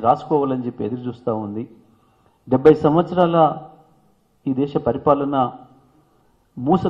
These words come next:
ధోరణిలో సాగటం, గత ఏడెనిమిది సంవత్సరాల కాలంలో మళ్ళీ తిరోగమన శక్తులు ఈ దేశాన్ని ఆ-, వాళ్ళ ఆధి-, ఆధీనంలోకి తీసుకోవడం,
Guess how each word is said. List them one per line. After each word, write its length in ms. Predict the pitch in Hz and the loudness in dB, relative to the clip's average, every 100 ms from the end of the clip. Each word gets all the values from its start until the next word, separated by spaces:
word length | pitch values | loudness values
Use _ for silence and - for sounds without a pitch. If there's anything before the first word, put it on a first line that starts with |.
| 160 | 2
ధోరణిలో 360 | 151 151 143 | 2 2 0
సాగటం, 460 | 135 127 147 151 160 - - _ _ _ _ _ _ _ _ _ _ _ _ | 2 2 2 0 -4 -6 -20 _ _ _ _ _ _ _ _ _ _ _ _
గత 140 | 156 156 151 | 0 4 4
ఏడెనిమిది 300 | 175 185 180 | 4 2 0
సంవత్సరాల 340 | 175 160 165 156 143 | -2 -4 -2 -2 0
కాలంలో 400 | 147 151 151 143 123 - - _ _ _ | 0 0 2 0 0 -8 -20 _ _ _
మళ్ళీ 320 | 131 123 165 170 - - - | -4 0 2 0 -2 -6 2
తిరోగమన 440 | 160 190 185 175 160 | 6 6 6 2 2
శక్తులు 380 | 156 - 180 175 139 - - - _ _ _ _ _ _ _ - | 0 2 4 4 4 -2 -14 -20 _ _ _ _ _ _ _ -4
ఈ 60 | 151 143 | 0 2
దేశాన్ని 340 | 151 160 156 127 | 2 0 0 2
ఆ-, 40 | 123 - | 2 2
వాళ్ళ 140 | 123 120 | 2 4
ఆధి-, 260 | 131 - 110 | 2 0 -2
ఆధీనంలోకి 440 | 127 143 143 143 143 | 0 0 0 -2 -2
తీసుకోవడం, 480 | 170 - 165 156 147 | -6 0 4 4 4